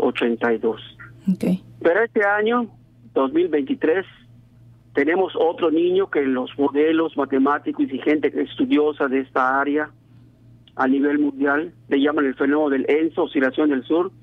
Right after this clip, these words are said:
Speaker 1: dicen que va a ser otro super El Niño, inclusive superior al del noventa noventa y ocho y con el condimento del calentamiento global, por lo que se desconoce la magnitud de los daños y afectaciones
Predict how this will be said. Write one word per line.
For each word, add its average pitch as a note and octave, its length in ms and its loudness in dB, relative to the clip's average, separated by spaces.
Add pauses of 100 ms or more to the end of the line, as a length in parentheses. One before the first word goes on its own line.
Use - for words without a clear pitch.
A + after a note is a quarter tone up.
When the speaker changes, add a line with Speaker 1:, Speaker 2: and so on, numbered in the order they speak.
(360)
Speaker 1:
dicen F#3 640 0
que C#3 140 0
va C3+ 120 2
a C3+ 60 -8
ser C3+ 160 2
otro D3 360 0 (120)
super F3+ 320 0
El C3 120 0
Niño, E3 400 0
inclusive C#3+ 420 0 (160)
superior D#3 720 0 (580)
al C#3+ 220 0
del D3 160 2
noventa D#3 340 -2
noventa C#3 380 0
y C#3 80 2
ocho F#3 300 0
y A#3 160 0 (180)
con F3 220 2
el D3 120 -2
condimento D#3+ 920 0
del C#3 280 0
calentamiento B2+ 800 -2
global, - 360 -4 (140)
por D3 180 2
lo C3+ 60 -4
que C#3 100 -4
se C#3+ 100 -4
desconoce D#3 800 0 (520)
la D#3 200 2
magnitud D#3 680 0
de F#3 80 2
los C3+ 240 -2
daños D3+ 340 2
y C#3+ 60 -2
afectaciones C#3 1040 -2